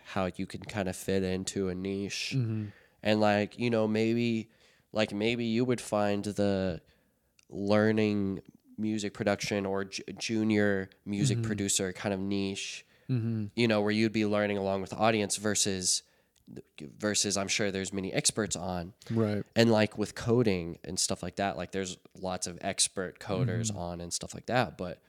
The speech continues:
Speaker 2: Mm-hmm.
Speaker 1: are you the person who is gonna be learning?
Speaker 2: Yeah.
Speaker 1: And, like, my, my idea for the Twitch channel was actually when I was working on the app, 'cause I was working on it for the first half of my day every day.
Speaker 2: Mm-hmm.
Speaker 1: And I was like, "I wonder if this would be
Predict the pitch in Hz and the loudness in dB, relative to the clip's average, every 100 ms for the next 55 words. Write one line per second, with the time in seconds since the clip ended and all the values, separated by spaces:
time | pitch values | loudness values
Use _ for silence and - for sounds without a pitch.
0 | - 123 107 104 95 92 - 95 - 92 | -6 -4 -4 -4 -2 -4 -6 -4 -4 -6
1 | 90 - 90 85 87 90 92 92 92 95 | -8 -8 -8 -6 -6 -6 -6 -6 -4 -2
2 | 101 90 85 _ - - - 113 104 - | -4 -6 -14 _ -20 -20 -4 -2 0 -4
3 | - _ 110 110 107 104 101 131 - 101 | -14 _ 2 4 4 4 4 4 4 2
4 | 117 117 113 113 113 104 - - 147 - | 2 2 2 0 0 -4 -6 -6 -6 -4
5 | 107 101 107 - _ _ - 107 117 135 | -2 -2 -4 -10 _ _ -4 0 2 2
6 | 127 110 104 101 98 104 - 101 98 - | 2 4 6 4 4 0 0 0 0 0
7 | 101 131 - - _ _ _ - - - | 2 2 0 -8 _ _ _ -20 -12 -4
8 | 113 110 98 98 127 123 98 98 - 95 | 2 2 2 2 2 2 2 0 -4 -6
9 | 98 - 101 101 - 104 98 95 90 87 | -8 0 2 2 2 0 0 -2 -6 -6
10 | 101 107 87 90 87 90 101 90 78 - | -4 -4 -2 -6 -6 -4 -4 -4 -8 -10
11 | - 117 110 104 98 98 101 104 101 95 | -6 -4 -4 -6 -6 0 2 4 2 0
12 | 95 - 101 107 135 160 139 120 - 110 | -2 0 2 2 2 -2 -4 -4 -4 -4
13 | 107 90 - | -6 -6 -10